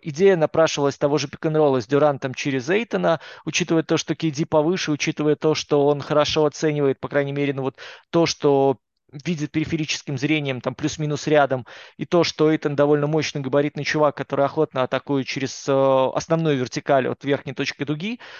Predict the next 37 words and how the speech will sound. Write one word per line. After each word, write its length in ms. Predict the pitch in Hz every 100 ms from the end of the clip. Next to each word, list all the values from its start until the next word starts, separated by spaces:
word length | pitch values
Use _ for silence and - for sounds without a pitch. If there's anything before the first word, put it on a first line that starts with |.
| - -
вот 840 | 147 151 151 147 135 139 143 156 214
это, 180 | 214
в 100 | 165
принципе, 460 | - 180 180 165 160
не 220 | 151 165
заигрывалось. 760 | 135 160 233 220 220 190 165 -
То 140 | 175
же 100 | 160
самое, 360 | - 190 202 170
что 220 | - 165
мы, 180 | 160 170 - - -
э, 200 | 151 151
видели, 320 | 180 165 151
допустим, 420 | 165 180 180 160
с 100 | -
выходом 360 | 170 170 147 147
Уэйнрайта, 540 | 156 147 147 117 123
да, 180 | 120 170
когда 240 | 143 131
его 120 | 143 139
специально 540 | - - 165 151 135
оставляли 460 | 127 143 135 139 135
в 80 |
углу, 200 | 147 190
когда, 400 | 226 151 135 147
в 100 | 135 -
принципе, 460 | 185 165 156 143 135
его, 260 | 139 139 - - -
э, 300 | - 139 139 127
видели 380 | 147 196 143 135
как 160 | 120 131
человека, 600 | - 160 165 156 139 127
плюс-минус 540 | - 180 - 196 180 147
хоть 180 | 151 -
какая-то 580 | 160 180 170 147 -
угроза, 480 | 147 143 170 160 131
которая 480 | - 127 147 143